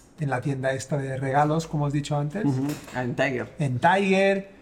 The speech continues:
Speaker 1: Yo
Speaker 2: Sí.
Speaker 1: diría que tengo aquí algunas de un congreso y no sé si las tengo por aquí aún. O sea, yo tengo aquí mi pequeña colección de, de objetos realidad virtual.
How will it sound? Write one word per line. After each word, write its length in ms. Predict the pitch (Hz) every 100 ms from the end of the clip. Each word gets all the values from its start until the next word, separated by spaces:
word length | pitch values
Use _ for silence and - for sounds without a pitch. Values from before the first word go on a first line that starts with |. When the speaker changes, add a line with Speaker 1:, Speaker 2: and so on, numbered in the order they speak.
| - 180
Speaker 1:
Yo 120 | 170
Speaker 2:
Sí. 60 |
Speaker 1:
diría 240 | 180 185 196
que 120 | 175
tengo 280 | 170 170 165
aquí 160 | 160 175
algunas 460 | 156 147 156 143 127
de 100 | 143
un 140 | 139
congreso 1160 | 147 127 135 190 214 - 190 196 196 196 190 175
y 340 | 151 147 143 147
no 80 |
sé 160 | 180 220
si 100 | 220
las 200 | 180 -
tengo 260 | 175 151 147
por 120 | 147
aquí 200 | 143 156
aún. 320 | 135 143 - - - - -
O 20 |
sea, 160 | 175 165
yo 80 |
tengo 180 | 180 220
aquí 120 | 185 202
mi 100 | 196
pequeña 340 | 170 170 185
colección 560 | 180 147 - - 160 160 165
de, 160 | 156 156 135 131 - - - - - -
de 80 | 143
objetos 920 | 139 - 160 156 156 147 143 139 -
realidad 240 | 147 143
virtual. 300 | 139 147 202